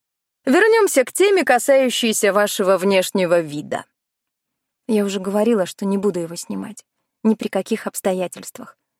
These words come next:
Он значит для меня больше, чем просто головной убор. «Я не хочу ничего слышать! Это нар-» «Скажите, а этот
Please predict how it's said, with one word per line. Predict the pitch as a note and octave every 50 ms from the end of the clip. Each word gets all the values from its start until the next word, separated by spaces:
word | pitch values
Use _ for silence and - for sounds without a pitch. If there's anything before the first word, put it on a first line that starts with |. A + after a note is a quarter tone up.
| _ _ _ _ _ -
Он | C4 C4 C4
значит | A#3+ A3+ G3+ F3 - - E3+
для | E3+ F#3+ F#3+
меня | G3 F#3+ G3 G3+ G#3
больше, | G3+ A#3+ B3 A3+ G3 - G3
чем | - - G3+ F#3+
просто | - - G3+ G3+ - -
головной | F3+ F3 F3+ F3 E3+ F3+ F#3+ F#3+ F#3
убор. | F3+ F3 F#3+ E3+ D#3 - _ _ _ _ _ _ _ _ _ _ _
«Я | G#3+ A3 A3+ A3+ A3+
не | A#3 A#3+ A3
хочу | - B3+ A#3+ A#3 - - E4+ F#4
ничего | F#4+ D4+ A3+ - C#4+ C4 C4+ D4+
слышать! | - - C4 A#3+ A3 F3+ E3+ - - F3+ E3 - - - - - -
Это | - C#4+ C#4+ C4+ D4+
нар-» | C#4+ C#4+ C#4+ C4+ C4 B3 - _ _ _ _ _ _ _ _ _ _ _ _
«Скажите, | - - - A#3+ A3 A#3 B3 - - - - _ _ _ _
а | - A3 A3
этот | A3+ - A3+